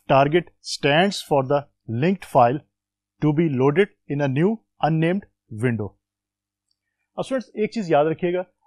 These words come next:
अगर तो आपकी स्टेटमेंट बहुत छोटी है, स्मॉल है, तो हो सकता है कि आपको समझने में आसान नहीं रहे। लेकिन अगर स्टूडेंट स्टेटमेंट आपकी जिस तरह ये स्टेटमेंट है, it's a very, very long statement,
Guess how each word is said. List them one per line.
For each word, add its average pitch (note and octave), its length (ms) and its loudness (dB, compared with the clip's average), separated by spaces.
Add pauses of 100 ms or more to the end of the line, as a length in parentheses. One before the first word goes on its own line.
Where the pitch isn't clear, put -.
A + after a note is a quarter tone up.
अगर F3+ 220 4
तो A#3 100 -4
आपकी F#3 420 0 (300)
स्टेटमेंट F3 540 2 (260)
बहुत E3+ 260 0
छोटी D3 280 -4
है, F3+ 80 2
स्मॉल D3 380 -2
है, E3 60 2
तो - 320 -14
हो D3+ 100 -2
सकता F3 240 -4
है F3+ 60 -2
कि F#3+ 60 -8
आपको C#3+ 440 -4
समझने D3 540 -6
में F3 120 -10 (100)
आसान A#2+ 280 -6
नहीं A2+ 140 -8
रहे। G2+ 100 -12 (540)
लेकिन F3 340 0
अगर F3+ 180 2
स्टूडेंट G#3 240 -2
स्टेटमेंट D#3+ 500 -2
आपकी C#3+ 300 -2
जिस C3+ 160 -6
तरह C#3+ 100 -4
ये D#3 160 4
स्टेटमेंट C#3 420 -2
है, C#3 160 -6 (300)
it's A#2 180 -8
a A2 40 -2
very, E3+ 200 4
very E3+ 240 2
long D3 160 4
statement, B2 480 -4